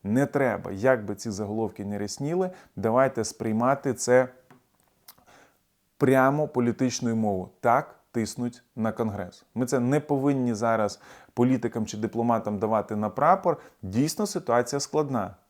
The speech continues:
Не всі європейські країни в цій ситуації б вистояли. Це правда. Не всі країни змогли б пройти той шлях, в якому ми зараз.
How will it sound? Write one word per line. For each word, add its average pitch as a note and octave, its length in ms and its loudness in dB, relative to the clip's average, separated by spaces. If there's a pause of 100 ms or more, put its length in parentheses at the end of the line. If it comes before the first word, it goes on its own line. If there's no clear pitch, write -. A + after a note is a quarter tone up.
Не B2 240 2
всі D3+ 280 -2
європейські B2 640 2
країни C#3+ 440 -2
в - 60 -10
цій B2+ 220 -2
ситуації B2 600 -2
б - 20 -10
вистояли. A2+ 680 0 (280)
Це B2+ 200 2
правда. A2+ 540 4 (380)
Не C3 200 6
всі E3 320 0
країни C#3 480 4
змогли C3+ 380 4
б - 80 2
пройти C3 340 6
той A#2+ 200 2
шлях, D#3 380 4
в - 20 -4
якому C#3 360 0
ми D3+ 160 -2
зараз. A#2+ 480 -2